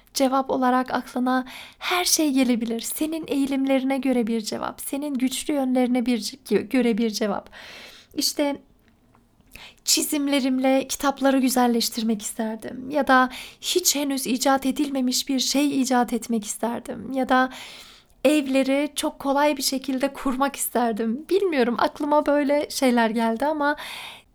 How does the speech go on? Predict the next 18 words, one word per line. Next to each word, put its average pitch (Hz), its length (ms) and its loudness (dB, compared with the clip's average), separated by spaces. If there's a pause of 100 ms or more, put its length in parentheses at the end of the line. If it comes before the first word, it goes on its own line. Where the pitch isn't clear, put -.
(140)
hayal 339 500 8
de 311 120 4
kurabilirsin. 226 760 0 (240)
Hayal 311 520 4 (140)
kurmak 277 560 2 (400)
aşırı 320 460 4
bir - 60 -6
şekilde 247 640 2
sana 247 340 2
iyi 240 260 2
gelecektir. 226 680 -4
Çünkü 330 320 0
ha-, 262 160 -4
kurduğun 302 460 0
hayalde 262 600 2 (480)
ana 302 300 6
karakter 254 600 2
sensin. 247 760 -2